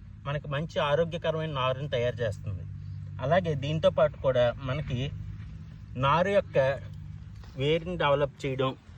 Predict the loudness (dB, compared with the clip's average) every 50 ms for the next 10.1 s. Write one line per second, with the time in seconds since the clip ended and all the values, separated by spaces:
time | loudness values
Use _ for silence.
0 | -18 -18 -18 -20 -12 -6 -2 0 0 2 2 2 0 0 0 -2 -2 -2 -2 -4
1 | -4 -6 -8 -8 0 2 4 4 4 2 2 0 0 0 0 -6 -14 -20 -20 -20
2 | -20 -20 -20 -14 -8 -4 -4 -4 -4 -6 -4 0 2 4 4 4 4 4 4 4
3 | 2 2 -2 -2 2 4 4 4 4 4 4 4 4 4 4 4 2 2 2 0
4 | 0 0 2 2 4 4 4 2 2 2 2 2 0 0 -4 -10 -14 -14 -12 -4
5 | 0 4 6 8 10 10 10 10 8 6 6 4 4 4 4 4 4 4 4 4
6 | 6 6 6 6 6 6 6 4 2 2 2 2 2 2 4 4 4 4 4 2
7 | 2 0 0 0 -2 2 4 6 6 6 6 4 4 4 2 0 0 0 0 0
8 | 0 0 0 -2 -4 -6 -8 -14 -20 -20 -16 -4 -2 -2 0 4 4 4 6 6
9 | 4 4 0 -4 -4 -2 -2 0 2 2 2 0 0 -4 -2 0 0 2 2 2
10 | 2 0